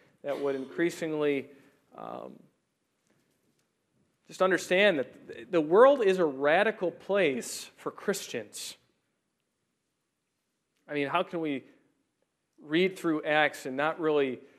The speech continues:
not really <laughs> kinda walk through the book and say, "Wow,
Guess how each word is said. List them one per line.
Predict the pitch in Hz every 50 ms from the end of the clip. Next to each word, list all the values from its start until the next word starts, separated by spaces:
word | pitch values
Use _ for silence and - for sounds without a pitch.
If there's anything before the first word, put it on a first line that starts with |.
| _ _ _ _ _ _ _ _
not | - 147 147 147 165 170
really | 185 170 165 165 147 - - - - - - - - - _ _ _ _ - 523 -
<laughs> | 196 196 - - 180 - - 208 247 277 277 262 240 226 - - - _ _ -
kinda | 165 170 165 151 135 120 - - - -
walk | - 156 151 170 185 190 190 180 - - - - - - _ _ _
through | - - 160 170 196 214 214 190 170 156 151 156 - 139
the | 143 131
book | - - 185 202 185 151 139 127 - - - -
and | - 151 131 123
say, | - - 160 147
"Wow, | 139 131 131 139 156 165 156 139 131 120 117 110